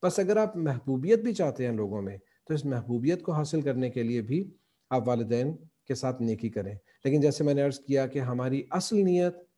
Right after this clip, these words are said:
یہ نہیں ہونی چاہیے کہ ہمیں محبوبیت چاہیے، اصل نیت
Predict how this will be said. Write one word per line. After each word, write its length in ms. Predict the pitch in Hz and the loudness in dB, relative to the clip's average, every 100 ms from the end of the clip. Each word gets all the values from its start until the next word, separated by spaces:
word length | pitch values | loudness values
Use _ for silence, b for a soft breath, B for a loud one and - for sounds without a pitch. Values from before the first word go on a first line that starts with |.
| _ _ - | _ _ 0
یہ 160 | 139 | 4
نہیں 140 | 151 147 | 4 4
ہونی 220 | 131 127 | 2 0
چاہیے 200 | 131 127 | 0 -2
کہ 120 | 127 | -2
ہمیں 240 | 117 117 | -4 -2
محبوبیت 540 | 113 110 107 98 101 98 | -2 -2 -4 -4 -6 -8
چاہیے، 280 | 107 101 - - | -10 -10 -12 -6
اصل 260 | 143 - | -4 0
نیت 380 | 180 170 170 175 | 0 2 2 0